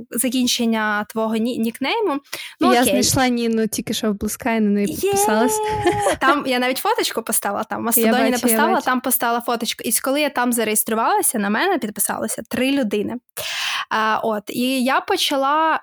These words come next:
Speaker 1: ну, типу, сьорчити, кого підписати, і знову ж таки, це було складно, тому що воно мені пропонувало конкретні акаунти, ем,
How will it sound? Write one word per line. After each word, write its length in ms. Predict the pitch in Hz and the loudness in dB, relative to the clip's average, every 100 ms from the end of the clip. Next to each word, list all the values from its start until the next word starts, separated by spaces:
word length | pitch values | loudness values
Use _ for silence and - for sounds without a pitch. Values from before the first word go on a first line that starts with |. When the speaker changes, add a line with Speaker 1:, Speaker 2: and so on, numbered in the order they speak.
| 277 | -4
Speaker 1:
ну, 80 | 247 | -4
типу, 220 | 240 226 | -2 -2
сьорчити, 500 | - 466 - 294 233 | 0 0 -2 -4 -4
кого 240 | - 254 | -2 -2
підписати, 680 | 277 269 - 220 285 392 - | -2 -6 -2 0 0 0 -2
і 60 | 247 | -2
знову 360 | 220 269 294 277 | 0 2 2 0
ж 120 | - | -2
таки, 180 | 240 233 | -4 -2
це 160 | 262 | -2
було 220 | 254 294 | 0 -2
складно, 520 | 285 - 254 320 440 359 | -2 -2 0 0 0 0
тому 240 | 277 269 | 0 0
що 160 | - 254 | 0 0
воно 140 | 285 | 0
мені 160 | 320 285 | 2 0
пропонувало 720 | 247 - 240 240 254 302 285 | -2 -2 0 2 2 0 0
конкретні 600 | 247 233 262 269 277 - | -2 -2 -2 0 0 -2
акаунти, 1040 | 240 - 247 240 220 208 - 202 196 190 - | -2 0 0 2 0 -2 -4 -2 0 -2 -4
ем, 500 | - 208 202 202 | -4 -2 -2 -2